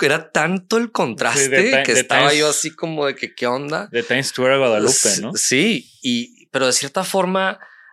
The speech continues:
Speaker 1: una de la, de las cosas que me jaló a Monterrey,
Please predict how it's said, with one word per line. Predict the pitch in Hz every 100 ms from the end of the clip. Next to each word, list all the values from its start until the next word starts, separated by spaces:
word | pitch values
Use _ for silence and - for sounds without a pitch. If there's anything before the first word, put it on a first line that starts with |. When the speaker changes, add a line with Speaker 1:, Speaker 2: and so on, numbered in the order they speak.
| _
Speaker 1:
una | - 120 151
de | 175
la, | 170 120
de | 110
las | 113 -
cosas | 120 -
que | 156
me | 139
jaló | - 101 101 107 120
a | 135
Monterrey, | 143 120 104 101 101 123